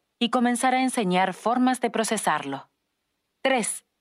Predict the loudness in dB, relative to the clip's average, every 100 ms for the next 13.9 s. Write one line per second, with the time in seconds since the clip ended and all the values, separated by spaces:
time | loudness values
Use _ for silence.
0 | _ _ -4 0 2 2 2 2 2 0
1 | 0 0 0 2 2 2 2 2 2 0
2 | 0 -2 -2 -2 -8 _ _ _ _ _
3 | _ -4 0 0 0 2 2 2 2 0
4 | -2 -2 -2 0 2 2 0 2 0 0
5 | -2 -2 -2 0 0 0 0 0 -2 0
6 | 0 0 -2 0 0 0 -4 -8 _ _
7 | 0 2 2 0 -2 0 0 0 0 0
8 | 2 0 -2 -2 0 2 2 0 -4 _
9 | -2 2 2 2 2 0 0 0 2 2
10 | 2 0 0 0 -2 -2 0 0 0 0
11 | 0 2 2 2 0 0 2 2 0 -2
12 | -6 -10 _ _ _ _ _ _ _ _
13 | _ _ _ _ 0 0 0 -8